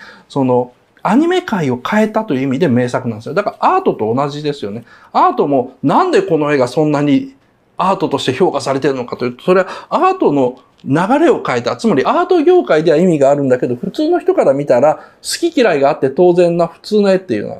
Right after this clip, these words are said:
まあいくらでもありますよ。それと同じだと思います。あの、僕はスリーナイン、あの、昔好きでしたよ。なんでかっていうと、理由はあの、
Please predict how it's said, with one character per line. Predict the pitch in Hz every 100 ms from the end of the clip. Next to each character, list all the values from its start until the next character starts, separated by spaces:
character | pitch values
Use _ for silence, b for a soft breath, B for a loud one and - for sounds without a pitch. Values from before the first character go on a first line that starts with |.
| -
ま | 151
あ |
い | 135
く |
ら | 170
で | 185
も | 175
あ | 165
り |
ま | 160
す | 156
よ。 | 123
そ | 196
れ | 190
と | 185
同 | 175
じ | 175
だ | 170
と | 110
思 | 113
い | 117
ま | 113
す。 | - B B B B
あ | 151
の、 | 156 156
僕 | 151 208 247
は | 320
ス | 311 285
リ | 285
ー |
ナ | 285 277
イ | 151
ン、 | 143 - -
あ | 135
の、 | 127 117 120
昔 | 120 135 202 208 -
好 |
き | -
で | 180
し | 139
た | -
よ。 | - - -
な | 220
ん | 285
で | 214
か | 127
っ | -
て |
い | 123
う | 120
と、 | 123
理 | 151
由 | 202
は | 214 196
あ | 160
の、 | 160